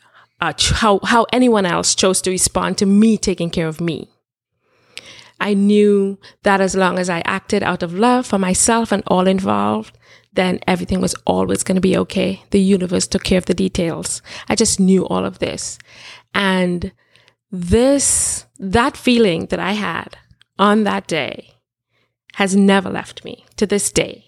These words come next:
I still have that, knowing that radical trust in the universe.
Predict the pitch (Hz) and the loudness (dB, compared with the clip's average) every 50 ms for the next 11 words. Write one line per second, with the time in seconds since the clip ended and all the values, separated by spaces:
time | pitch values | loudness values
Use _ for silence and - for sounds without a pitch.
0 | _ _ - 190 196 - - - 180 175 - 151 - - - - - - - - | _ _ -4 -4 -4 -4 -6 -8 -10 -8 -8 -10 -10 -10 -10 -12 -12 -10 -8 -4
1 | 180 180 180 180 185 180 175 170 - - - 190 190 190 185 175 143 - - - | -2 0 2 4 4 4 4 4 2 2 2 2 0 0 -2 -2 -4 -6 -10 -16
2 | - - - - - - - - - - _ - 185 190 180 165 170 180 - 190 | -20 -18 -18 -16 -16 -18 -20 -20 -20 -16 _ -2 0 0 0 0 0 -4 -4 -2
3 | 160 151 151 - - - - - 196 160 165 - - - - - - - - - | -2 -2 -4 -4 -4 -4 -4 -4 -2 -4 -4 -2 -2 -2 -2 -2 -4 -6 -2 0
4 | 190 185 185 175 175 175 175 165 170 170 175 185 - - | 2 4 4 4 4 4 2 2 2 2 2 2 0 -2